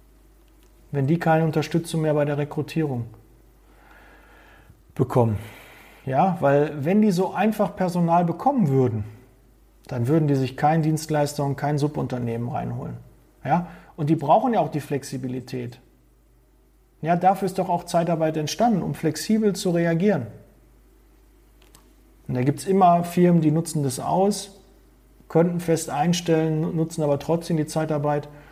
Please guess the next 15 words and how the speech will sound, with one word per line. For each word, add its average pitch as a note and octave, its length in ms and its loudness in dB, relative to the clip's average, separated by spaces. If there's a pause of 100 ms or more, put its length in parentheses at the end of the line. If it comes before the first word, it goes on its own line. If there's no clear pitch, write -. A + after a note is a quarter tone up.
(260)
Aber C3+ 360 0 (160)
da A#2+ 120 -2
bin A#2+ 240 -2
ich D#3 240 -2
nicht F3 220 4
schuld E3+ 260 4
dran E3+ 480 2
und C#3+ 120 -2
da B2 100 0
bist B2 340 -2
du F#3 180 4
auch E3+ 200 2
nicht D#3+ 180 0
schuld D#3 300 0
dran. D3 240 2